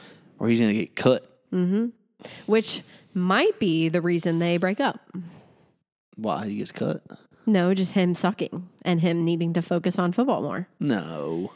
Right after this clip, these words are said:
Speaker 2: I don't think that's gonna happen,
Speaker 1: I don't
Speaker 2: but
Speaker 1: even think that's the reason. Like,
Speaker 2: No, it's definitely not.
Speaker 1: people
Speaker 2: It's
Speaker 1: just
Speaker 2: just
Speaker 1: find stuff to blame stuff
Speaker 2: Yeah,
Speaker 1: on.
Speaker 2: yeah.
Speaker 1: You know? Like, "Oh, well, you are triple covers. Why didn't you catch the ball?"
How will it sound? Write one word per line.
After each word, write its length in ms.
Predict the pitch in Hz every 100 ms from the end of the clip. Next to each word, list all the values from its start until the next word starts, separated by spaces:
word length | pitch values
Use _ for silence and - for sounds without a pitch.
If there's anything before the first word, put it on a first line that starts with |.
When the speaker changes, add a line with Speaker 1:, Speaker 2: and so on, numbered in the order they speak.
| - -
Speaker 2:
I 80 |
don't 180 | 277 320
think 160 | 339 339
that's 200 | 330 -
gonna 160 | 302
happen, 400 | 285 285 233 190
Speaker 1:
I 20 | 180
don't 100 | 202
Speaker 2:
but 100 | 233
Speaker 1:
even 100 | 196
think 220 | 185 -
that's 240 | 143 -
the 180 | - 98
reason. 640 | 92 107 110 110 101 - - - _ _ _ _ _ -
Like, 260 | 107 107 - _ _ _ _ - _ _ - -
Speaker 2:
No, 280 | 240 190 185
it's 120 | -
definitely 240 | 214 180
not. 240 | 156 117 90
Speaker 1:
people 180 | 196 175
Speaker 2:
It's 60 | 160
Speaker 1:
just 100 | -
Speaker 2:
just 40 |
Speaker 1:
find 320 | 131 120 110 -
stuff 260 | 107 101
to 60 | -
blame 440 | - 73 78 - - -
stuff 160 | 254 233
Speaker 2:
Yeah, 120 | -
Speaker 1:
on. 140 | 196 196 - -
Speaker 2:
yeah. 260 | 226 - 190
Speaker 1:
You 140 | - 107
know? 160 | 104 - - - - _ -
Like, 140 | 143
"Oh, 280 | 170 147 101
well, 120 | 104
you 220 | 113 113 - - - -
are 100 | 90
triple 340 | - 135 110 -
covers. 360 | 95 87 90
Why 120 | 101
didn't 120 | 120 110
you 60 |
catch 240 | - 110 -
the 80 |
ball?" 340 | 101 110 101